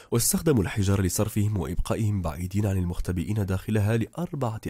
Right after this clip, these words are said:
أيام متتالية. ولما استخدمت الميليشيات القنابل اليدوية لفتح معبر لها على جثث المدافعين عن الكنيسة والمختبئين داخلها،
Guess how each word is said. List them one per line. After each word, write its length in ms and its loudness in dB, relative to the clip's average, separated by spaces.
أيام 240 -2
متتالية. 800 -6
ولما 260 0
استخدمت 500 2
الميليشيات 520 2
القنابل 420 0
اليدوية 440 0
لفتح 420 -4
معبر 440 0
لها 420 0
على 120 -2
جثث 460 -4
المدافعين 680 -2
عن 120 -4
الكنيسة 440 -2
والمختبئين 720 -2
داخلها، 500 0